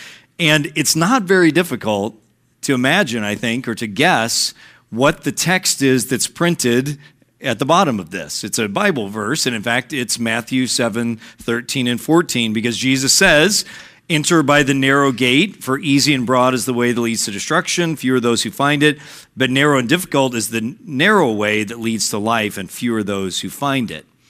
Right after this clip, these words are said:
So this poster represents, and the reason this verse is on there is because it represents how Christians have, probably through most of the church's history, tended to read these verses that we just had read. And it makes sense, right? We can all think of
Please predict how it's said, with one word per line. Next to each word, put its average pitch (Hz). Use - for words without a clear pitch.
So -
this 151
poster 143
represents, 156
and 127
the 135
reason 139
this 139
verse 143
is 113
on 160
there 123
is 127
because 135
it 147
represents 143
how 151
Christians 190
have, 160
probably 320
through 156
most 160
of 160
the 139
church's 123
history, 139
tended 175
to 156
read 135
these 120
verses 117
that 120
we 113
just 101
had 107
read. 117
And 190
it 208
makes 120
sense, 254
right? 147
We 151
can 139
all 143
think 147
of 131